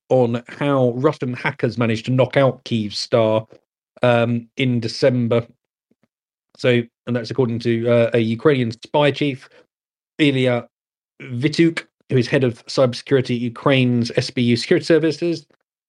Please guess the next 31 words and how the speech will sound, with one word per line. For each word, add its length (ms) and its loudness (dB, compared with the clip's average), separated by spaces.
Um, 320 -2
he 200 -2
said 280 -4
he 80 -6
was 100 -6
pretty 240 0
sure 180 2
the 100 0
attack 280 -4
on 200 -2
Kyivstar 500 2
was 100 -2
carried 300 2
out 200 0
by 260 2
Sandworm, 720 -2
which 180 -10
is 80 -6
a 80 -2
Russian 500 -2
military 460 -4
intelligence 640 -2
cyber 260 2
warfare 460 4
unit. 400 -4
A 100 -2
group 440 0
called 360 -4
Sonnet 500 -2
Sepok, 560 -4
Sebiok, 560 -2